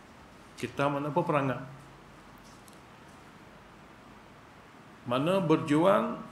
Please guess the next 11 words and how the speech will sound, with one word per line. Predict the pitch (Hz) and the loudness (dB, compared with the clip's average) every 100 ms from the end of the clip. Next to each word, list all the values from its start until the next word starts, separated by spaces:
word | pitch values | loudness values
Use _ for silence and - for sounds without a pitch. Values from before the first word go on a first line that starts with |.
| - - | -8 -2
<clears throat> | - 156 - 160 | 0 0 -2 4
bersusah | 156 175 - 165 - | 4 4 4 4 6
payah | 160 160 165 196 - - - - - - - - - | 6 8 6 4 -2 -10 -16 -20 -20 -20 -20 -20 -6
demi | 123 151 175 180 175 | 0 2 2 2 2
kerana | 156 147 156 - | 4 4 4 0
Allah. | - 120 107 - - - - - - - - - - - - - - - | -2 -4 -6 -12 -18 -18 -18 -20 -20 -20 -20 -20 -20 -20 -20 -20 -20 -10
Demi | 113 131 147 139 | -2 0 0 0
kerana | 139 131 135 165 175 - | 2 2 2 2 0 0
untuk | 143 135 165 135 | -2 -2 -2 0
menegakkan | 135 135 120 135 139 - - 156 143 202 - - | 0 0 -2 2 0 0 -4 -2 -2 -6 -10 0
wahyu | 139 131 135 147 147 | 2 2 2 0 -2